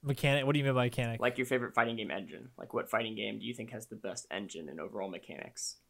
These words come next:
Speaker 1: Um, well, I love Dragon Ball Fighter Z. I think it, it might be my favorite. 'Cause I used to play Mortal Kombat. I don't like Mortal Kombat.
Speaker 2: Mm-hmm.
Speaker 1: Um, I think it's okay. I think it's fun. But I don't,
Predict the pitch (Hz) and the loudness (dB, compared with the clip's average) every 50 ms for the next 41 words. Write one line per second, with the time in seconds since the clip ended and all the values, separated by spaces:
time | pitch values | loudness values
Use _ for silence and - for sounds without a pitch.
0 | _ _ _ _ _ _ _ _ _ _ _ - - - 175 180 190 196 196 196 | _ _ _ _ _ _ _ _ _ _ _ -18 -4 4 6 8 8 8 8 8
1 | 196 202 190 175 - - _ - - 165 180 185 175 170 147 123 156 165 170 165 | 6 6 2 2 0 0 _ -2 4 8 8 10 10 8 6 6 6 6 8 8
2 | 185 214 208 190 202 202 190 180 175 156 - - 151 139 131 123 131 147 143 127 | 8 6 6 6 6 6 8 8 6 6 8 8 8 8 6 6 4 4 4 4
3 | 113 117 - _ _ _ _ _ _ - 135 131 131 143 131 143 131 117 117 - | 2 0 -6 _ _ _ _ _ _ -2 -2 2 2 4 4 4 4 4 0 -12
4 | _ _ _ - 139 123 123 131 131 127 - - 131 127 127 127 123 123 120 117 | _ _ _ -2 -2 2 4 4 4 4 4 2 2 4 4 4 4 2 2 -2
5 | - - _ _ _ - 131 123 117 117 - 123 117 113 117 117 117 117 - - | -4 -10 _ _ _ -2 2 2 2 2 2 2 2 2 2 2 2 0 -2 -6
6 | _ _ _ _ _ - - 165 160 147 151 160 180 175 - - 185 - 196 165 | _ _ _ _ _ 4 6 6 8 10 10 10 8 8 6 4 6 6 6 8
7 | 156 156 151 147 - 156 139 139 135 143 139 139 135 127 127 123 123 139 135 135 | 8 8 8 8 8 6 6 6 8 8 8 8 8 8 6 6 6 6 6 8
8 | 135 127 127 131 123 123 117 120 127 117 110 107 120 113 117 117 117 - 127 120 | 6 4 4 4 4 4 2 2 2 0 0 2 0 0 0 0 -2 -4 -6 -6
9 | 117 113 117 120 - _ _ _ _ - - - 123 117 113 110 113 117 117 _ | -6 -6 -6 -10 -14 _ _ _ _ -20 -8 -6 -4 -2 -2 -4 -4 -8 -12 _
10 | _ _ _ _ _ _ _ _ _ _ _ - - 165 190 208 202 185 - 185 | _ _ _ _ _ _ _ _ _ _ _ 4 8 8 8 10 8 8 8 6
11 | 170 - 165 147 147 156 156 151 147 151 151 147 - - - 139 127 127 131 131 | 8 8 8 8 8 8 6 6 6 6 6 4 4 4 4 6 6 6 4 2
12 | 135 - _ _ _ _ _ _ _ _ _ - - _ - - _ _ - 135 | -2 -6 _ _ _ _ _ _ _ _ _ -20 -20 _ -20 -20 _ _ 4 6
13 | 127 127 120 123 127 131 127 123 - 143 139 139 139 135 131 | 6 6 6 6 4 4 4 6 6 6 6 6 4 2 -2